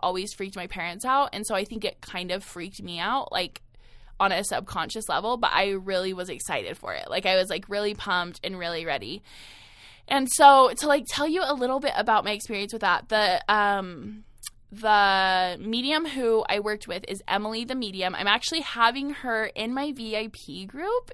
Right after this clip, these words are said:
to do a training on intuition. She's so awesome. And even just, like, being around her energy, you didn't doubt that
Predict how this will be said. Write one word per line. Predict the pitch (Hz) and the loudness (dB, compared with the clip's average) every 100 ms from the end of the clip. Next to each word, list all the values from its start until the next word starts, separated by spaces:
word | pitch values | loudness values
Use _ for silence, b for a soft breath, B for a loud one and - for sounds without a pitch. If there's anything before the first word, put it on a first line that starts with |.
| - | -12
to | 262 | -10
do | 220 226 208 202 | -6 0 0 0
a | 208 | -4
training | - 202 185 180 | -6 -8 -8 -8
on | 151 | -10
intuition. | 175 185 180 180 185 | -10 -10 -10 -10 -10
She's | - 196 | -10 -6
so | - - | 2 6
awesome. | 214 196 214 196 185 196 B B B B | 6 6 2 -2 -6 -8 B B B B
And | 254 | 0
even | 233 349 453 | 2 0 0
just, | 480 453 | 0 2
like, | 415 320 B B B 196 | 2 2 B B B -12
being | 220 214 226 262 285 - - - - | -6 -4 -2 -2 -4 -8 -18 -6 -2
around | 226 196 185 226 | 2 2 2 -2
her | 233 - | -6 -6
energy, | 170 185 214 285 311 349 339 - | -6 -6 -6 -4 -4 -2 -2 -4
you | - 220 233 254 | -12 -10 -8 -6
didn't | 214 233 240 254 - | -4 -2 -2 -2 -4
doubt | 185 185 254 254 220 | 0 2 2 0 -6
that | - 196 | 0 0